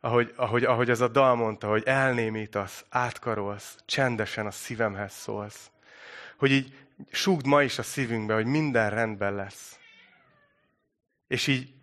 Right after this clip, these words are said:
vegyed le rólunk, hogy add, hogy, hogy élhessük az életünket egy derűvel, egy örömmel, egy felszabadultsággal, amiatt, amilyen Istenünk van. És köszönjük, hogy te ezt munkálod az életünkbe. Jézus, a te nevedben.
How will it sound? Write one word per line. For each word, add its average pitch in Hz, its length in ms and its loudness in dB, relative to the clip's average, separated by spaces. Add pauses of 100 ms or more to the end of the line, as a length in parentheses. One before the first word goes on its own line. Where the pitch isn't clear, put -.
vegyed 151 300 4
le 139 160 6
rólunk, 117 320 0
hogy 131 140 -4
add, 160 240 4
hogy, 123 340 -4
hogy 120 160 -6
élhessük 143 480 0
az 120 140 0
életünket 120 560 0
egy 107 160 -6
derűvel, 110 680 0 (320)
egy 123 200 -2
örömmel, 113 560 2
egy 117 120 -6
felszabadultsággal, 104 1300 0 (340)
amiatt, 131 520 2
amilyen 120 360 2
Istenünk 98 560 -4
van. 98 340 -8 (960)
És - 160 -8
köszönjük, 131 440 2
hogy 110 120 -4
te 117 120 2
ezt 104 160 -2
munkálod 104 480 -2
az 98 120 -8
életünkbe. 101 600 -8 (360)
Jézus, 120 300 0
a 101 60 -8
te 110 140 -4
nevedben. 95 540 -6